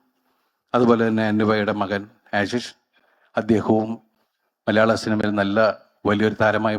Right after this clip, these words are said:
മാറട്ടെ. പിന്നെ അപ്പുവിൻ്റെ സിനിമ ഇന്ന് റിലീസാവാണ്. അപ്പു, all the best.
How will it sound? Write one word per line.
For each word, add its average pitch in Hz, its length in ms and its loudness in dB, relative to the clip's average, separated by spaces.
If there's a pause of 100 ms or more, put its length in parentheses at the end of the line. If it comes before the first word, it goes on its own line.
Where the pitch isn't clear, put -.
മാറട്ടെ. 107 360 -4 (1400)
പിന്നെ 92 260 0 (380)
അപ്പുവിൻ്റെ 107 400 0
സിനിമ 107 240 -2
ഇന്ന് 110 160 -2
റിലീസാവാണ്. 110 600 -2 (840)
അപ്പു, - 160 0 (260)
all 113 220 4
the 113 100 -2
best. 113 200 -6